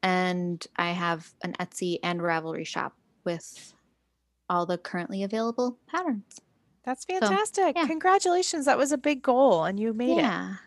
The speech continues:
Speaker 2: Made it. You did
Speaker 1: Yeah.
Speaker 2: a lot of hard work in a very
Speaker 1: Well,
Speaker 2: unusual
Speaker 1: <laughs>
Speaker 2: work environment these
Speaker 1: Yeah.
Speaker 2: last couple months towards
Speaker 1: A little
Speaker 2: that.
Speaker 1: crazy, but worth it, and I'm, I'm glad to be almost finished with the updates, 'cause that
Speaker 2: Good.
Speaker 1: was the,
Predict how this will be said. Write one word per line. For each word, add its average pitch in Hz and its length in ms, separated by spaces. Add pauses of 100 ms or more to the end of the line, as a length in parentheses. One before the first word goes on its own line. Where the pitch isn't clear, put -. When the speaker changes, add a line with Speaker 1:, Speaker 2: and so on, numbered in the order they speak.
(240)
Speaker 2:
Made 311 140
it. 170 180
You 202 100
did - 80
Speaker 1:
Yeah. - 180
Speaker 2:
a 269 60
lot 262 80
of 277 80
hard 247 160
work 233 280
in 196 120
a 196 100
very 202 460
Speaker 1:
Well, 277 100
Speaker 2:
unusual 202 840
Speaker 1:
<laughs> - 640
Speaker 2:
work 214 280
environment 196 920
these 190 180
Speaker 1:
Yeah. 202 120
Speaker 2:
last 175 200
couple 170 200
months 165 340
towards - 280
Speaker 1:
A - 40
little 269 100
Speaker 2:
that. - 60
Speaker 1:
crazy, 180 540
but - 320
worth 214 280
it, 214 240
and 185 440
I'm, 180 320 (480)
I'm 170 260
glad 170 340
to 160 280 (800)
be - 240
almost 214 540
finished 170 420
with 180 160
the 175 120
updates, - 540
'cause 165 140
that 170 160
Speaker 2:
Good. 190 80
Speaker 1:
was 175 180
the, 160 240